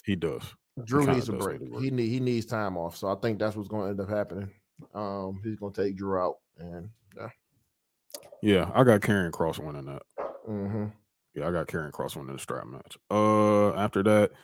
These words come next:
Speaker 1: uh, Ronda Rousey versus Liv Morgan Extreme Rules match.
Speaker 2: That's a hard one. Um, the easy money would be to say that Ronda's going over,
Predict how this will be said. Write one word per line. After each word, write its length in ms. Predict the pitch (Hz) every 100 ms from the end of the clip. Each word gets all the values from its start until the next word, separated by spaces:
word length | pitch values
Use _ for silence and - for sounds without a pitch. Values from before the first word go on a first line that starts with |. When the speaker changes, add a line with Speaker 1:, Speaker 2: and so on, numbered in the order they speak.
| - - - _ -
Speaker 1:
uh, 220 | 104 101
Ronda 300 | 98 127 120
Rousey 540 | 110 117 117 107 101
versus 1080 | 90 98 98 - 95 92 92 92 87 - - -
Liv 300 | 98 101 92
Morgan 500 | 95 101 92 85 82
Extreme 440 | - 98 95 87
Rules 340 | 87 85 80 73
match. 640 | 71 67 - - - - _ _ _ _ _ _ _ _ _ _ _ _ _ _ _ _ _ _
Speaker 2:
That's 220 | 139 214
a 40 | 330
hard 320 | 359 415 120
one. 120 | 104 - - - - - - - -
Um, 840 | 156 240 269 269 269 269 269 247 - - _ _ _ _ -
the 140 | 147
easy 320 | 175 254 240
money 260 | 226 208 196
would 400 | 180 160 143 143
be 180 | 131 123
to 160 | 127 123
say 440 | - 113 110 107
that 320 | 101 92 90 - _ _ - _ -
Ronda's 420 | 95 107 104 104
going 300 | 104 104 101
over, 400 | 101 131 143 143